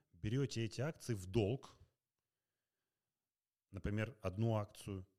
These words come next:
и кому-то ее продаете, а тот на как бы другом конце, он рассчитывает, э, что акция будет расти. То есть он ее покупает, а вы ее продаете.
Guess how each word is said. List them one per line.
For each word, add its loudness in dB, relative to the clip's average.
и -6
кому-то -4
ее -2
продаете, 0
а -4
тот 0
на 0
как -8
бы -2
другом 0
конце, -4
он -2
рассчитывает, -4
э, -6
что -6
акция -6
будет 0
расти. -4
То -8
есть -6
он 0
ее -2
покупает, -2
а -4
вы -4
ее -2
продаете. -2